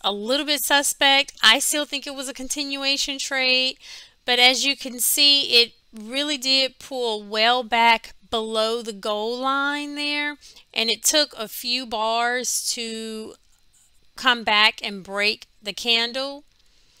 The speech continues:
Also, you'll notice that I didn't even have my twenty-one simple moving average on the chart, so I didn't have a red line there. And what concerned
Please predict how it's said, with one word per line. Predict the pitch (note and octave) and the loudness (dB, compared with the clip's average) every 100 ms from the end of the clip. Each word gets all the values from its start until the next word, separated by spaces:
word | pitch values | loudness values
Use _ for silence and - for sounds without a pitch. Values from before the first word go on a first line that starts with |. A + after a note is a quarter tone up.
| - _ _ _ _ _ - | -20 _ _ _ _ _ 4
Also, | B3 D#4 E4+ - A#3 A3+ A3 | 4 6 2 4 4 2 -2
you'll | A3+ A#3 | -4 -6
notice | A#3 A#3 A#3 A#3 A3+ | -2 -2 0 -2 -2
that | - G#3 A3 - | 0 2 0 2
I | - | 0
didn't | G3+ A#3+ B3 | 0 -2 -4
even | B3 A#3 A#3+ | -6 -8 -6
have | A3+ G#3+ A3 | 0 0 0
my | G#3 G#3 | -4 -6
twenty-one | - A#3+ A#3 B3+ A#3+ A#3 A3+ A#3 A#3 | -6 -8 -6 -6 -6 -6 -6 -6 -8
simple | - - A#3 G#3+ | -6 -4 -6 -8
moving | A3 A#3 B3 C4 | -8 -8 -6 2
average | B3+ C4 C4 A#3 | 2 2 0 -6
on | B3+ B3+ | -6 -6
the | B3+ | -6
chart, | - C4 B3+ B3+ - _ | -2 2 2 0 -4 _
so | - G#3 | -4 -2
I | |
didn't | G#3 A#3+ | -2 0
have | C4 A#3+ | 0 -2
a | |
red | A#3 A#3 A#3+ | -4 -2 -2
line | A#3+ A#3 A#3 A#3 | -2 -2 -2 -4
there. | A#3 A3+ A3+ A3+ A3+ _ _ _ _ _ _ _ _ - - | -4 -2 -2 -4 -10 _ _ _ _ _ _ _ _ -16 2
And | B3 B3 | 4 6
what | B3 C#4+ | 4 -2
concerned | - C#4+ B3+ C4 B3 B3 | -2 -4 0 0 -2 -4